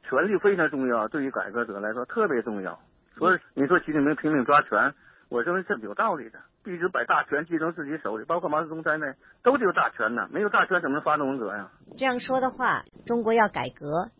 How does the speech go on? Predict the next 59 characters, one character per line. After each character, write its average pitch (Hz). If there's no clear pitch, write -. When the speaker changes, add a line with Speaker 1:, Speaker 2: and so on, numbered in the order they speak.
Speaker 2:
那 220
就 214
必 247
须 262
要 233
有 147
强 202
人 214
出 262
现 247
才 -
能 151
推 202
动 180
改 -
革 -
了。 131
Speaker 1:
对， 147
在 135
中 175
国 175
的 151
特 185
点 110
就 143
这 139
样， 104
中 180
国 170
必 185
须 180
有 143
特 180
殊 175
强 147
人 165
出 147
现， 151
是 147
吧？ 147
进 151
行 151
改 104
革， 110
改 117
革 156
建 208
立 151
真 175
正 180
的 165
民 147
主 147
政 160
治 -
体 107
制 139
以 -
后， 170